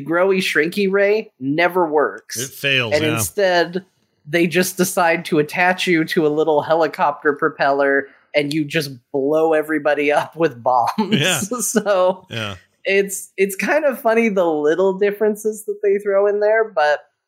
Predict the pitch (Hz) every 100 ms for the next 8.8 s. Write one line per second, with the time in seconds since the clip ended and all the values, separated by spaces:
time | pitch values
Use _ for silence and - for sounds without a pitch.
0 | _ _ _ - 131 190 233 185 196 202
1 | 160 143 127 104 120 135 127 98 98 -
2 | 82 73 - _ - 101 95 - _ _
3 | - 127 123 120 98 139 113 - 123 113
4 | 104 - 113 117 107 98 85 104 - 131
5 | 135 - _ _ - 135 143 120 123 110
6 | 101 95 107 107 110 101 101 95 104 104
7 | 98 98 - 113 104 92 95 - 143 143
8 | 131 110 110 104 98 98 92